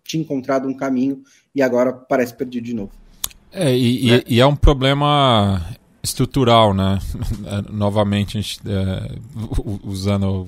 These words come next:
Speaker 2: fazendo analogia, tem uma desconexão, né, entre o, os proprietários e o chão da fábrica, né? É, então, e não é de hoje, né? É, enfim, a, a família Glazer,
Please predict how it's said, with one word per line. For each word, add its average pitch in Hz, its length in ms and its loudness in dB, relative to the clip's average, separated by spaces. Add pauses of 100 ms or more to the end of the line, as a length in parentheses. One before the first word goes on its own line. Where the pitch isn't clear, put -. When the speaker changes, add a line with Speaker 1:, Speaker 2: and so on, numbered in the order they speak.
Speaker 2:
fazendo 101 380 -2
analogia, 101 680 0
tem 117 160 -2
uma 117 160 0
desconexão, 120 800 0
né, 101 240 0 (100)
entre 98 360 -4
o, 98 360 -4
os - 100 -10
proprietários 104 1000 0
e 110 80 -2
o 110 60 -2
chão 110 240 -6
da 110 120 0
fábrica, 98 600 -2
né? 92 180 -4 (720)
É, 95 520 -4
então, 98 1000 -4 (480)
e - 60 -8
não 98 160 2
é 101 80 2
de 101 100 0
hoje, 101 360 4
né? 95 340 -4
É, 90 480 -6
enfim, 92 260 -6
a, 90 160 -6 (120)
a 98 80 -10
família 95 420 -4
Glazer, 98 680 -2